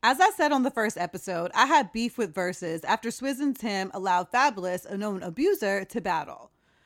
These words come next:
Then they teamed up with Apple Music, and it became a whole ass production. The best part about Verzuz, even with the Wi-Fi being an issue, it made it feel so real. The artists were all at home, setting the example.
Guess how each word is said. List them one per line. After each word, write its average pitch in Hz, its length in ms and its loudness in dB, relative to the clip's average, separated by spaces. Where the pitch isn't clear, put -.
Then 311 180 2
they 415 140 0
teamed 339 280 2
up 269 140 2
with 247 100 2
Apple 233 260 4
Music, 202 600 -2
and 202 100 -4
it 196 60 -6
became 220 280 -6
a 214 80 -2
whole 185 300 -2
ass 160 180 -2
production. 139 640 -12
The 277 100 -2
best 427 320 4
part 415 160 6
about 302 280 6
Verzuz, 226 600 0
even 330 260 0
with 339 140 0
the 240 80 2
Wi-Fi 202 560 4
being 180 320 -6
an - 60 -14
issue, 180 520 -6
it 294 120 0
made 330 220 -2
it 370 140 -6
feel 370 160 -4
so 320 240 -2
real. 202 580 -4
The - 80 -2
artists 302 360 4
were 320 140 2
all 294 260 6
at 285 160 4
home, 285 480 2
setting 277 520 0
the 294 100 2
example. 220 840 -4